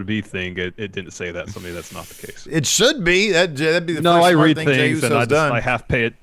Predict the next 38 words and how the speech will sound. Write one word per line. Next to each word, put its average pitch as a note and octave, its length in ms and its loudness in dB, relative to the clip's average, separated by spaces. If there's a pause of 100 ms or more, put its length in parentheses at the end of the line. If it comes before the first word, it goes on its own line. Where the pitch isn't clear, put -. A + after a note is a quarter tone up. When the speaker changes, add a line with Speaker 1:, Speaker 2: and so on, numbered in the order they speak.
(100)
Speaker 1:
I A#2+ 120 -6
read A2+ 240 -6
things G#2 220 -8
and F#2 80 -10
half G2 240 -4
pay F2+ 120 -4
attention. E2 420 -12
So. E2+ 280 -14 (440)
Speaker 2:
Oh, G#2+ 140 -2
I A2 80 4
Speaker 1:
Yeah. G2+ 80 -2
Speaker 2:
do D#2+ 100 -6
the C#2 80 -10
same C2+ 240 -12
thing. C2 300 -14 (120)
I G#2+ 120 -4
talk D#2+ 200 -6
about D2 180 -8
so F#2+ 140 -10
much F2+ 160 -10
stuff - 240 -8
on G2 140 -8
this G2 100 -10
show G2+ 280 -6
that D#2+ 100 -4
I'm D#2 120 -6
like, D2+ 200 -6
I D2 100 -6
just C2+ 160 -12
sort D#2+ 140 -6
of C2+ 60 -12
read. D2 160 -10
It D#2 80 -10
could D2+ 100 -16
be C#2 160 -16
anybody C#2 500 -14
on D2 140 -16
Twitter. C#2 380 -16